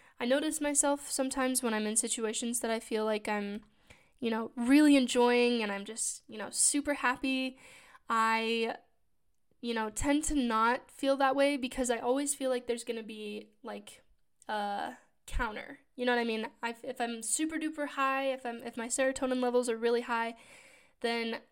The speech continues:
I always feel like, you know, the reverse is gonna happen eventually. Everything has to balance itself out.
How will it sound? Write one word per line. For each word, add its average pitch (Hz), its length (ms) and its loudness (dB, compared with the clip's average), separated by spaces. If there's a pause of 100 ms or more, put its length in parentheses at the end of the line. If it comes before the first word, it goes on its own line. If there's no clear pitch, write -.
(240)
I 220 320 2
always 233 320 4
feel 220 200 0
like, 208 280 -4 (200)
you 226 140 -8
know, 214 280 -6 (180)
the 233 80 -4
reverse 226 440 4
is 254 100 -8
gonna 254 140 -4
happen 233 300 -4
eventually. 214 560 -8
Everything 262 380 -2
has 262 160 -6
to 240 80 -8
balance 220 340 0
itself 214 320 -6
out. 135 240 -6